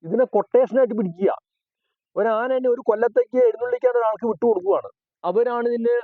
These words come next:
ഓർഡർ എടുത്തിട്ട് ഇവിടുന്ന് അമ്പലത്തിലേക്ക് അപ്പുറേക്ക് ഇപ്പുറേക്ക് കൊണ്ടുപോയിട്ട് അതിന് ഉറങ്ങാനും അതിനെ നിൽക്കാനും അതിന് റെസ്റ്റ് എടുക്കാനൊന്നും അവസരമില്ലാണ്ട് അതിനെ ഓടിച്ചുകൊണ്ട് നടക്കണത്.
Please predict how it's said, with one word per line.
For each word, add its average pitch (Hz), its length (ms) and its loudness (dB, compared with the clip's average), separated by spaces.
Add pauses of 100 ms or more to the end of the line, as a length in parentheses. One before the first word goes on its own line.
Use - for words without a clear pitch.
(480)
ഓർഡർ 202 260 2
എടുത്തിട്ട് 220 360 0
ഇവിടുന്ന് 214 440 2
അമ്പലത്തിലേക്ക് 214 440 0
അപ്പുറേക്ക് 208 320 0
ഇപ്പുറേക്ക് 208 300 -2
കൊണ്ടുപോയിട്ട് 208 560 2 (400)
അതിന് 180 180 0
ഉറങ്ങാനും 214 680 -2
അതിനെ 208 140 -6
നിൽക്കാനും 202 520 -2
അതിന് 214 200 0
റെസ്റ്റ് 180 240 -4
എടുക്കാനൊന്നും 208 500 2
അവസരമില്ലാണ്ട് 208 540 0
അതിനെ 208 140 -6
ഓടിച്ചുകൊണ്ട് 202 280 -4
നടക്കണത്. 143 360 -4